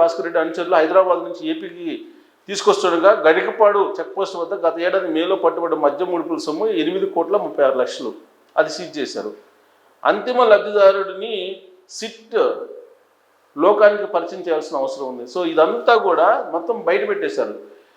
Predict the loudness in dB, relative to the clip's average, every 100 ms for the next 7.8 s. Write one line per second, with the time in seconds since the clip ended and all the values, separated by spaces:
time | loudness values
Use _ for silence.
0 | _ 2 4 4 2 2 0 6 4 4
1 | 2 2 2 0 0 0 0 0 0 -4
2 | -14 -20 _ _ _ -2 0 0 -4 -4
3 | 0 2 2 -2 0 0 0 2 4 4
4 | 2 -4 -6 -8 -10 -10 -10 -12 -16 _
5 | _ _ _ _ _ _ _ _ _ -4
6 | -4 4 4 4 2 -2 2 2 2 -2
7 | -4 -10 -12 -18 -20 _ _ 0